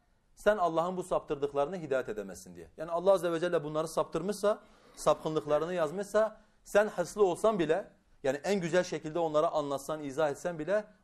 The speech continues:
onlar iman etmiş olacak değillerdir. Onun için kendimi ve sizi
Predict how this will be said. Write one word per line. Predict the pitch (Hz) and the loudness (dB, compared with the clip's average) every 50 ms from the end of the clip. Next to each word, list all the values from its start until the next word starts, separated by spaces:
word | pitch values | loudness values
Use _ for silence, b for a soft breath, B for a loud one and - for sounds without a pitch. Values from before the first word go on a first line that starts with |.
| b _ | b _
onlar | 147 135 139 147 156 156 - | -4 -2 0 0 -2 -2 -4
iman | 147 135 135 147 147 139 | -8 -10 -8 -8 -6 -8
etmiş | 127 123 - 160 180 180 - - _ _ _ | -8 -10 -10 -12 -12 -12 -12 -16 _ _ _
olacak | 135 123 120 117 123 117 - - | -4 -4 -2 -2 -4 -6 -6 -6
değillerdir. | 123 120 110 107 107 107 - - | -10 -10 -8 -10 -10 -10 -6 -6
Onun | 160 202 226 | -4 -4 -4
için | 220 - - 175 180 185 b b b b b b b _ | -4 -6 -6 -8 -8 -10 b b b b b b b _
kendimi | - 156 151 147 156 170 196 208 | -2 -2 -2 -2 -2 -2 0 0
ve | 190 180 | 0 -2
sizi | - - 160 147 160 196 208 220 214 - | -2 -6 -10 -8 -6 -6 -6 -6 -8 -12